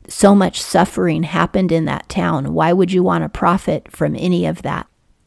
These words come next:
But Saul disobeyed the Lord and allowed the Israelites to take spoils when they weren't supposed to. And then also he went to the witch to practice witchcraft to get a word from Samuel, who was already dead.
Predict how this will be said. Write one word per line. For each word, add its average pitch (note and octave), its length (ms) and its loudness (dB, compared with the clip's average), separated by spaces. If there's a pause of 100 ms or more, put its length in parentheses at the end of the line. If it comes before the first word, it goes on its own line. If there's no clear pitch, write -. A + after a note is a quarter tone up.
(120)
But - 220 8
Saul F3+ 340 6
disobeyed F#3+ 600 4
the F3 100 4
Lord F3+ 480 2
and F#3+ 120 6
allowed F3 340 6
the E3 140 2
Israelites E3+ 640 0
to F3 120 -2
take E3+ 240 2
spoils F3+ 680 0 (120)
when E3+ 160 0
they D#3 120 -2
weren't D3+ 240 -6
supposed - 460 -2
to. - 280 -4
And F#3 180 6
then G3+ 180 8
also G3+ 420 6
he F#3 220 4
went F#3 240 2
to - 100 -4
the E3+ 80 2
witch - 480 2 (140)
to E3+ 100 2
practice - 520 0
witchcraft - 800 -4
to F3+ 120 0
get E3+ 160 2
a D#3+ 60 0
word F3+ 480 0
from E3 320 0
Samuel, E3+ 760 -2
who F#3 140 2
was E3+ 180 0
already E3 540 0
dead. D#3 400 -4